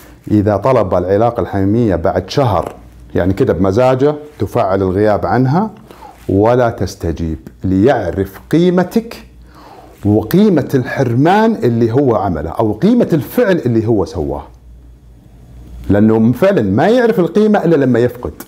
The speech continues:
لكن هو متعود بمزاجه كل أسبوعين، كل شهر، كل سنة، مو على كيفك.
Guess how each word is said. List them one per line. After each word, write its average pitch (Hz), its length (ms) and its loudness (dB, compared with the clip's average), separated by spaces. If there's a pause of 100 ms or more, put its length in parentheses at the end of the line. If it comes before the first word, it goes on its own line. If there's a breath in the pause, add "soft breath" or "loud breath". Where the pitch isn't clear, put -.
لكن 123 240 0
هو 196 100 2
متعود 202 520 2
بمزاجه 135 420 2
كل 120 220 0
أسبوعين، 131 580 0
كل 104 180 -4
شهر، 131 420 0
كل 90 200 -4
سنة، 151 360 2
مو 170 160 0
على 113 140 0
كيفك. - 420 -12